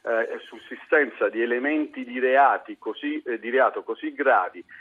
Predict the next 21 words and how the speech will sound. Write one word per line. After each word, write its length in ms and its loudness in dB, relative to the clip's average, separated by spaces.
che 140 -2
mettono 400 0
addirittura 500 -2
in 320 -2
pericolo, 480 -2
come 240 -4
nel 200 -8
caso 300 -2
dell'Ilva, 680 -6
il, 160 -8
la, 640 -2
la, 240 -2
la 200 -2
salute 520 -2
o 100 2
addirittura 460 -6
la 120 0
vita 280 -6
di 80 -6
un'intera 440 -2
cittadinanza, 880 -4